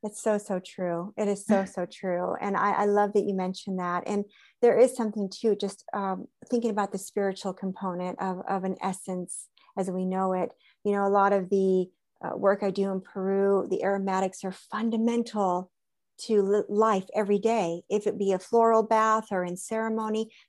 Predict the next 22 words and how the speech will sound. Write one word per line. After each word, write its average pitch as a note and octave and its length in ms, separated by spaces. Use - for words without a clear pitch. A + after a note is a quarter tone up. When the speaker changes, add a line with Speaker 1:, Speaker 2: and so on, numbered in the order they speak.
Speaker 1:
the A#3+ 140
aromatics A3+ 560
must A#3 680
play G3 200
a F#3 60
role. F3+ 360
Why? G#3+ 460
Because A3 300
they G#3+ 120
connect G#3+ 460
you G#3+ 80
to F#3+ 100
spirit. F#3+ 600
They're A3+ 300
Speaker 2:
Mm-hmm. G#3+ 200
Speaker 1:
healing, A#3 420
they G3 120
protect G3+ 680
you, F#3 320
aromatics A#3+ 540
are F#3+ 160
powerful, G#3+ 1000